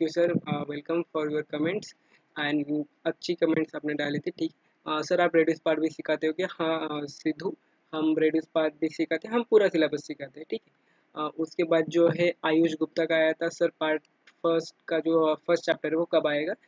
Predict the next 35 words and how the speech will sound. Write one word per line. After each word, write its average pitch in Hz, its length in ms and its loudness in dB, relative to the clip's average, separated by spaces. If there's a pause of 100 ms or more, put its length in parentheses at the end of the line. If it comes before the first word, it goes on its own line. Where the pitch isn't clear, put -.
(180)
तो 226 60 4
जल्दी 208 360 8
आएगा, 190 300 2
तो, 160 320 4
अ, - 0 - (120)
part 160 240 4
second 165 460 0
में 160 180 2
अभी 151 160 -2
ख़त्म 156 360 -6
करने 156 360 0
वाला 151 240 0
हूँ, 196 200 -2
in - 300 -4
नवंबर 165 380 6
में 170 160 4 (260)
ये 165 120 2
ख़त्म 160 280 -4 (100)
हो 156 60 0
जाएगा। 147 440 -4
उसके 151 200 0
बाद 156 160 2
मनस्वी 160 400 2
का 170 220 0
भी 165 160 0
आया 156 220 2
था - 280 -12
comments, 165 400 -2 (360)
ठीक 208 140 2
है, 190 80 4
अ, 151 480 -4
उनको 156 220 -2
भी 160 120 2
मैंने, 160 220 4
अ, 151 380 -4